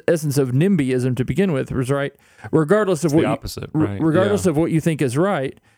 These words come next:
Speaker 1: you pursue your own interests, or maybe you're ignorant of what is ri-, of what is right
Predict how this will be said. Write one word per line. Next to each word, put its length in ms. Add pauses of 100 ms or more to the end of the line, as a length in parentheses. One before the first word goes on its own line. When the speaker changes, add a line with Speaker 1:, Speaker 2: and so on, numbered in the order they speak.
(400)
Speaker 1:
you 180
pursue 300
your 160
own 120
interests, 520 (100)
or 140
maybe 240
you're 160
ignorant 420
of 60
what 120
is 100
ri-, 80 (100)
of 160
what 140
is 120
right 220